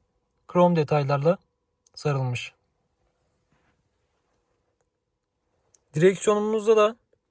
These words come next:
derinlik ayarı bulunuyor. Şu aşağıda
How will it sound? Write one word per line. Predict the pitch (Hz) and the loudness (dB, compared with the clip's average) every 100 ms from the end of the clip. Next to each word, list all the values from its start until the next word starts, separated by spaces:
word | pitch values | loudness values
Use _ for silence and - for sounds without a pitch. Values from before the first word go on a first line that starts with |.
| - | -2
derinlik | 165 180 202 208 | 0 2 -2 0
ayarı | 196 170 180 220 _ _ _ _ _ 160 | 2 2 2 -2 _ _ _ _ _ 0
bulunuyor. | 175 196 196 185 214 _ _ _ _ _ | 2 2 0 0 -2 _ _ _ _ _
Şu | - 220 | -10 -2
aşağıda | 202 190 202 185 196 | -2 -2 -2 -2 -2